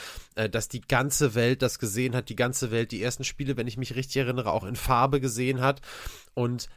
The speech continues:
da muss man ja eins sagen, da sind ja unfassbare T-V-Gelder geflossen. Und wenn in diesem Zusammenhang dann immer noch, äh, Avery Brundage, der damalige I-O-C-Präsident, sagst, äh, sagt irgendwie, die ohne,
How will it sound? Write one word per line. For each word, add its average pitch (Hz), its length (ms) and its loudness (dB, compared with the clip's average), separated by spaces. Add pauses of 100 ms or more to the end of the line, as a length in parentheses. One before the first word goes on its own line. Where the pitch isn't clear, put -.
da 110 140 2
muss 135 220 0
man 147 100 6
ja 113 160 6
eins 139 300 2
sagen, 147 340 8
da 104 100 4
sind 113 200 0
ja 127 100 4 (100)
unfassbare 135 960 2
T-V-Gelder 120 800 4
geflossen. 98 680 -2 (520)
Und 113 260 0
wenn 110 160 0
in 117 140 -4
diesem 151 260 -4
Zusammenhang 123 680 2
dann 113 200 2
immer 139 240 4
noch, 127 400 2
äh, 117 160 0
Avery 117 300 2
Brundage, 113 500 0
der 113 100 2
damalige 107 460 0
I-O-C-Präsident, 107 840 0
sagst, 110 340 0 (260)
äh, 107 120 2
sagt 110 300 2
irgendwie, 110 300 -4
die 101 140 -10
ohne, 113 320 0